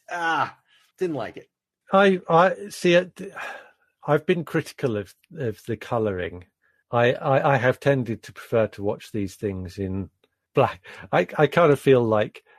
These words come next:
Speaker 2: I, this go-, totally goes against me saying this is a completely separate work of art, but I've been, I guess it's because when you're watching one episode that has survived, and I am glad that episode two has survived because it's the first appearance of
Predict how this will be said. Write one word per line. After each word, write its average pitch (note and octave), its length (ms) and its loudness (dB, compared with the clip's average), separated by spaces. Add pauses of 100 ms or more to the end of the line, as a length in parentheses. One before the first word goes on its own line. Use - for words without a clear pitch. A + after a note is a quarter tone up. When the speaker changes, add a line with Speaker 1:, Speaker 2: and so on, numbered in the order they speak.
(500)
Speaker 2:
I, D#3+ 100 4
this F3 180 -2
go-, F#3 160 4
totally E3+ 340 2
goes G#2+ 220 -2
against G#2+ 340 -6
me G2+ 80 -10
saying F2+ 300 -8
this - 180 -20
is G2 60 -10
a F#2+ 40 -12
completely G#2 360 -10
separate A2+ 340 -6
work F#2+ 280 -6
of F#2+ 100 -8
art, F2+ 320 -4
but G2 100 -2
I've G#2 140 0
been, A2+ 280 -2 (480)
I C#3 60 0
guess D#3+ 260 2
it's D3 120 -10
because B2 360 -2
when A#2 140 -2
you're G#2+ 100 -4
watching A2 500 -4 (180)
one B2 240 2
episode F#2 720 -6 (420)
that G#2+ 280 0
has G2 380 -8 (400)
survived, F#2 680 -4 (360)
and F2+ 400 -4 (480)
I F3 140 2
am C3 120 -2
glad G#2+ 340 0 (140)
that G2+ 200 -6 (440)
episode A2 420 -4
two G#2+ 160 -8
has F#2 120 -8
survived C#3+ 440 0
because G2+ 280 -6
it's - 160 -20
the - 80 -20
first G#2 380 -4
appearance G2 520 -8
of F#2 100 -16